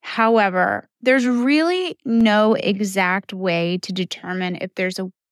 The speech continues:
some way that we can prevent it. It's probably multifactorial.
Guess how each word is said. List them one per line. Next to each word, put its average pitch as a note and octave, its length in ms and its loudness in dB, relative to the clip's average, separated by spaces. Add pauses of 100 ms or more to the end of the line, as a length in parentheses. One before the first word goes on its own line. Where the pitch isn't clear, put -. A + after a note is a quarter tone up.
(200)
some A3 600 0
way F#3 340 0
that F3+ 280 -2
we F#3+ 200 -6
can F#3 240 -8
prevent F3+ 540 -6
it. - 180 -10 (920)
It's A3 180 0
probably A3 720 2
multifactorial. F#3+ 1400 -4